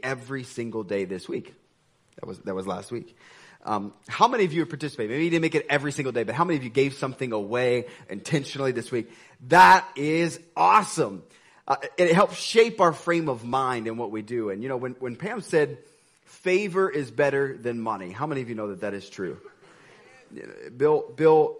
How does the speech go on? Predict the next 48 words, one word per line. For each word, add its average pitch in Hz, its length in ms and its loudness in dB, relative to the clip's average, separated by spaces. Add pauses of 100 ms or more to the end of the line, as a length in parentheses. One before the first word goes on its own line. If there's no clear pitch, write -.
(120)
stood 160 180 -6
up 143 60 -4
here 147 100 0
at 131 60 0
the 123 80 -8
beginning 139 340 -2
of 143 80 0
the 131 80 -4
year 123 200 0
and 107 120 -6
said, 117 100 -6
"This 120 160 -8
will 123 60 -8
be 117 140 -4
a 110 40 0
year 123 340 -4
of 110 120 -4
favor 143 880 -6
and 110 200 -6
union," 113 420 -6
or 98 100 -16
favor 120 320 -4
and 107 160 -6
unity. 113 720 -6
That's 123 260 0
the 123 140 -6
year. 110 340 -4
That's 113 220 -4
what 120 100 -4
we're, 117 160 -2
we're 113 160 -4
going 107 300 -2
after. 104 400 -6 (560)
And 117 300 -2 (260)
so - 160 -6
we 165 100 2
need 202 140 -2
to 196 80 6
understand 156 480 0
favor, 147 480 -2
and 110 80 -4
I'm 147 80 -4
sure 160 160 -4
we'll 139 220 0
unpack 131 380 -4
that, 123 360 -2
uh, 107 300 -4
in, 110 440 -8